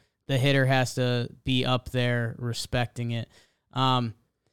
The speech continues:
Clay Holmes has been awesome. I think we were hesitant just because relievers, small sample size. I mean, even if you look at Johnny Laza and his incredible last year to his struggles this year,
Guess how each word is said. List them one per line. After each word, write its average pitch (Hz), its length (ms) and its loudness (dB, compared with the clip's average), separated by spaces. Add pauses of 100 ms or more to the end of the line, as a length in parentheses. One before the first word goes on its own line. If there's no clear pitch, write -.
(800)
Clay 175 240 8
Holmes 170 300 8
has 143 120 2
been 135 200 2
awesome. 147 500 4
I 131 80 2
think 139 220 0
we 143 120 4
were 131 160 2
hesitant 160 760 2
just 131 260 -4
because 131 360 -2
relievers, 139 680 2
small 131 300 -4
sample 143 440 -2
size. 147 460 2
I 123 60 -4
mean, 123 180 -4
even 127 220 -4
if 127 160 -6
you 127 100 -4
look 123 180 -6
at 117 140 -8
Johnny 123 400 -4
Laza 135 720 2
and 117 160 -8
his 120 180 -6
incredible 120 560 -6
last 117 380 -4
year 135 240 0
to 120 140 -6
his 117 180 -6
struggles 110 440 -10
this 156 340 0
year, 160 320 4